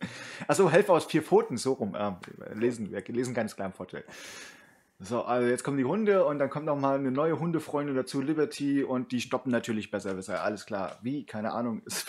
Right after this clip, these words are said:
wäre auch, glaub ich, schnurzegal. <laughs> Das ist nicht mein Film. Ich denke mal, wer Kinder in den Zielgruppe hat, der weiß schon ganz genau, was Paw Patrol ist und ob der Film was für, für, für die Person ist oder nicht.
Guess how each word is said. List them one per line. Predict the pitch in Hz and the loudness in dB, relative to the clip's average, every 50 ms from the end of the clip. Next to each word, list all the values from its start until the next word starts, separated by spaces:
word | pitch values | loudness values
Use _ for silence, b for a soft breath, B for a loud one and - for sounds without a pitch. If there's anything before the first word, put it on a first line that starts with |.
| - - | -4 -4
wäre | 165 - | -4 -4
auch, | - - | -4 -6
glaub | - - - - | -8 -6 -4 -4
ich, | 143 120 - | -4 -4 -4
schnurzegal. | - 113 110 - - - - 104 - 107 - - - - - - - - - | -4 -6 -6 -6 -8 -8 -10 -10 -10 -10 -10 -6 -4 -6 -6 -4 -6 -8 -8
<laughs> | - _ - | -8 _ -12
Das | - - - - | -10 -10 -10 -10
ist | - - - | -12 -10 -8
nicht | 117 117 - - | -8 -8 -4 -2
mein | 113 104 104 - - - | -2 -2 -2 -4 -8 -12
Film. | - 110 110 - - _ _ _ _ _ _ _ - - - _ _ _ _ _ B B B B B B B B B B B B B | -8 -8 -8 -8 -8 _ _ _ _ _ _ _ -20 -20 -20 _ _ _ _ _ B B B B B B B B B B B B B
Ich | B 123 - | B -2 0
denke | - 151 156 175 | 0 0 2 2
mal, | 156 156 151 143 - - - - | 4 4 4 2 0 -4 -12 -8
wer | 117 113 127 147 165 175 170 151 - - - | -2 2 4 6 6 6 4 2 -2 -8 -6
Kinder | - 156 160 170 170 175 160 120 | -4 -2 -2 0 2 2 2 2
in | 139 139 | 2 0
den | 139 147 143 143 | -2 -2 -2 -2
Zielgruppe | 139 - - 151 156 151 - - 139 - - 120 110 | -6 -8 -6 -6 -6 -6 -6 -8 -6 -4 -2 -2 -2
hat, | 120 127 - - - - | -2 -4 -6 -6 -4 -4
der | 117 110 | 0 2
weiß | 123 127 127 | 2 2 2
schon | - 135 120 - - - _ _ _ _ - - - | 0 -2 -4 -4 -6 -12 _ _ _ _ -16 -8 -4
ganz | 143 143 139 - | -2 -2 0 0
genau, | - 139 139 120 | 2 2 4 4
was | 120 117 - | 2 0 0
Paw | - 123 117 | 0 0 0
Patrol | - 123 - 113 110 110 113 | 0 -2 -2 -2 0 0 0
ist | 123 - | -2 -2
und | 139 123 | -2 -2
ob | 113 - | -2 -2
der | 127 113 | -4 -4
Film | - - 143 131 110 | -2 0 0 0 0
was | 117 113 - | -2 -2 -4
für, | - - 120 113 113 110 85 - 67 78 67 - - 98 117 | -4 -2 -2 0 0 0 0 -2 -6 -10 -12 -12 -12 -14 -16
für, | - - - 127 117 107 104 85 69 - | -16 -10 -4 -2 0 0 0 0 -2 -6
für | - 110 | -8 -10
die | 110 110 | -8 -6
Person | 120 107 113 113 113 | -6 -4 -2 -2 -2
ist | 107 107 | -2 -4
oder | 101 90 87 | -4 -6 -6
nicht. | 85 - - | -8 -10 -14